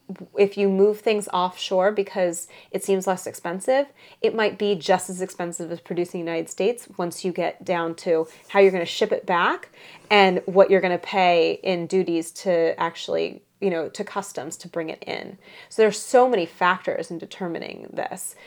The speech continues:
Again, once you get big enough and your volume is big enough, those costs become incrementally smaller on a per unit basis, and it becomes much more easy, easy to digest. But if you're a small brand,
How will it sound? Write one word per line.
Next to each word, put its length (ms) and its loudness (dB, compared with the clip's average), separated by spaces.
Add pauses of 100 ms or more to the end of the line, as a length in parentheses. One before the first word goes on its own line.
(280)
Again, 180 4
once 220 -2
you 80 0
get 220 0
big 120 2
enough 220 -2
and 80 -8
your 80 -4
volume 400 -2
is 100 -4
big 180 -2
enough, 340 -4
those 280 2
costs 420 -4
become 280 -10
incrementally 720 -8
smaller 580 -2
on 160 -6
a 60 -8
per 220 -6
unit 340 -8
basis, 480 -2
and 100 -8
it 60 -10
becomes 360 -12
much 280 -10
more 200 -8
easy, 320 -6 (280)
easy 300 -4
to 80 -8
digest. 640 -8 (400)
But 140 4
if 120 2
you're 140 6
a 80 2
small 340 -2
brand, 560 -2